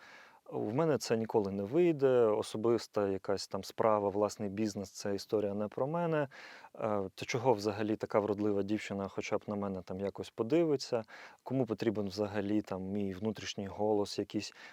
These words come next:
мої думки, там мій погляд на ситуацію? Хто я взагалі такий?" І звичайно, що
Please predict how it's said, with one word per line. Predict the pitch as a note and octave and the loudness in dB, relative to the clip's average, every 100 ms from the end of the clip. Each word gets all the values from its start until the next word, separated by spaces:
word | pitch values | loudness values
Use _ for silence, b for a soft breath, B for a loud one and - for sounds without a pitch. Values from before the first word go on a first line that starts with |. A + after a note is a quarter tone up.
| - | -4
мої | A2+ A2 | 0 0
думки, | G#2 A2 G2+ A#2 A2+ | 0 -2 -2 0 0
там | G#2 G2+ | 0 -2
мій | G#2 | 0
погляд | - A#2 G#2 G2+ | 4 4 4 -2
на | G2+ | -4
ситуацію? | - G2+ D3 E3 A2+ | -4 0 0 0 -4
Хто | - C3+ | 0 4
я | B2+ | 4
взагалі | G#2+ A2 G2+ G2+ G#2+ | 2 -2 -2 -2 -2
такий?" | - - - B2+ _ _ _ _ _ _ _ B B B B B | -4 -10 -14 -20 _ _ _ _ _ _ _ B B B B B
І | A2 | -4
звичайно, | A2 - D#3+ C3+ | -2 2 2 0
що | - A#2+ | 2 4